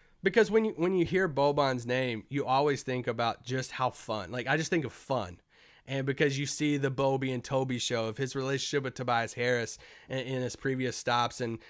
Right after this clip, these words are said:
L A and Philly. And, you know, you hear about, or you see him in the John Wick movie,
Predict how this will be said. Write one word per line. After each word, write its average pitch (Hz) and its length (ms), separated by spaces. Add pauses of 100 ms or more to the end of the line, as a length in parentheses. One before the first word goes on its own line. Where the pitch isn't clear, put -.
L 131 280
A 123 160
and 147 260
Philly. 110 400 (320)
And, 139 480
you 147 160
know, 135 60
you 131 200
hear 139 220
about, 135 340
or 151 160
you 143 100
see 175 220
him 180 120
in 170 80
the 160 80
John 180 320
Wick 185 200
movie, 131 440